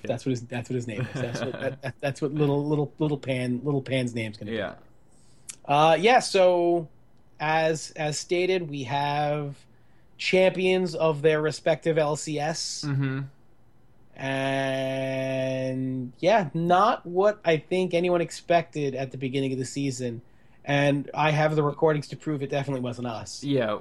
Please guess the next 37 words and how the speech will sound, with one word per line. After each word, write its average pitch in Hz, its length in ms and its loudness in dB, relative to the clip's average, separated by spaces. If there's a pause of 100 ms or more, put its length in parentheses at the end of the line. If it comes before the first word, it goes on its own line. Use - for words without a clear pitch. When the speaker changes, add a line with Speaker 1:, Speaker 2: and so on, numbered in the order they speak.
(120)
Speaker 1:
we 131 160 -6
totally 120 300 -2
didn't 104 240 -6
see 107 100 -8
this 107 160 -8
one 98 100 -12
coming. 101 320 -10 (360)
Speaker 2:
No, 104 380 -14 (140)
I 127 160 -8
think 151 260 -6
we 135 120 -2
had 123 220 -4
C 123 200 -4
L 107 80 -6
G 120 260 -6
in 104 100 -6
the 98 80 -12
bottom 110 500 -8
four. 107 520 -8 (120)
Speaker 1:
Like, 120 220 -4 (140)
almost 120 460 -2
relegated. 104 560 -6 (840)
I 113 140 2
don't 104 120 0
Speaker 2:
Like, - 80 -8
Speaker 1:
know. - 60 -8
Speaker 2:
close 135 260 -4
to - 80 -4
Speaker 1:
It 123 40 2
was 120 100 4
Speaker 2:
relegated. 113 240 0
Speaker 1:
low. 104 140 -6 (640)
Speaker 2:
It 151 80 0
was 156 120 4
pretty 147 240 4
low. 104 300 -4 (280)
Speaker 1:
Yeah. 107 240 -6